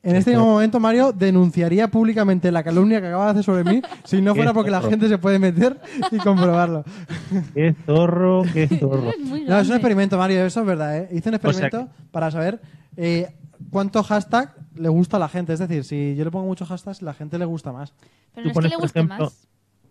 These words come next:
Speaker 2: Pones, por ejemplo, una foto tuya comiendo y pones O T directo, ¿no? Por
Speaker 1: ¿Quieres que
Speaker 2: ejemplo.
Speaker 1: te lea los hashtags que me puso la aplicación automáticamente?
Speaker 3: No pone O T directo, Mario, porque lo que hace es que busca hashtags que,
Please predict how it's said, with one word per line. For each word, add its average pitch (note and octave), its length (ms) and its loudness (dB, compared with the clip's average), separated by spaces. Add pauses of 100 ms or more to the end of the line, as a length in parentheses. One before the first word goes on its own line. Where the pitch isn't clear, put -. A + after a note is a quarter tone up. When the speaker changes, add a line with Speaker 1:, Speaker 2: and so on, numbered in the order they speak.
Speaker 2:
Pones, C#3+ 160 2
por E3 100 0
ejemplo, D3+ 300 2
una C#3+ 160 2
foto C#3 760 2
tuya C3+ 840 0
comiendo E3 520 2
y C#3 120 2
pones C3 760 0
O D3 140 0
T D3 160 2
directo, C3 500 0
¿no? C#3 160 -2
Por D#3 160 -4
Speaker 1:
¿Quieres F3 220 0
que B3 60 0
Speaker 2:
ejemplo. G#3+ 160 0
Speaker 1:
te F#3 40 2
lea G3 120 2
los G3 160 0
hashtags F#3+ 280 -4
que G3+ 80 -2
me F3+ 60 -2
puso F3 220 -4
la F3+ 60 -2
aplicación E3+ 340 -4
automáticamente? E3 580 -6
Speaker 3:
No D4 160 -4
pone F#4+ 160 -8
O F#4+ 80 -6
T F4 100 -8
directo, E4 360 -8
Mario, E4 260 -12
porque C4 240 -10
lo A#3 120 -8
que A3+ 100 -10
hace A#3+ 140 -14
es - 40 -20
que - 100 -20
busca D#4 360 -16
hashtags D#4 400 -10 (180)
que, B3+ 200 -14